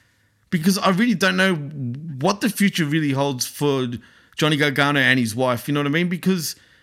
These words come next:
even Candice LeRae, like, where do you slot her in? Straight into the A E W women's division, obviously.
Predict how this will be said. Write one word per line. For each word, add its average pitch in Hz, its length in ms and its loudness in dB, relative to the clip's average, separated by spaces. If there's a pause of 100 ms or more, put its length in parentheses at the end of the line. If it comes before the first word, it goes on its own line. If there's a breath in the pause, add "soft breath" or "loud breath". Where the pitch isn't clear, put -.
(200 soft breath)
even 240 200 2
Candice 220 380 2
LeRae, 175 480 2
like, 143 240 0
where 190 100 4
do 214 60 0
you 214 80 0
slot 214 280 0
her 196 140 2
in? 131 260 0
Straight 165 300 2
into 165 200 -2
the 156 120 0
A 160 60 0
E 156 100 0
W 151 240 0
women's 139 300 -2
division, 127 360 0
obviously. 117 500 -2